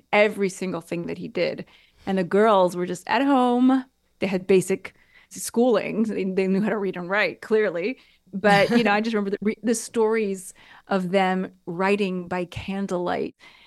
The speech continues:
having very little time in the day to write and having very little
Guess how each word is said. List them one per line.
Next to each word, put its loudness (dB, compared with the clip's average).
having 0
very 4
little 0
time -4
in -2
the -2
day -2
to -2
write -4
and -6
having -8
very -2
little -6